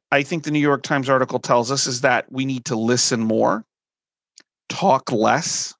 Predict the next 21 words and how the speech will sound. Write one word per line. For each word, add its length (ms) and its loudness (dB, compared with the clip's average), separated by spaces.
when 140 0
we're 80 2
building 380 2
those 200 0
relationships. 800 -2
And 260 2
we 200 2
need 260 0
to, 400 0
before 380 2
we 180 2
ever 180 2
get 320 0
to 140 -4
this 140 -2
cultivation 580 -4
stage, 440 0
or 120 2
at 40 -2
least 260 -4
in, 140 0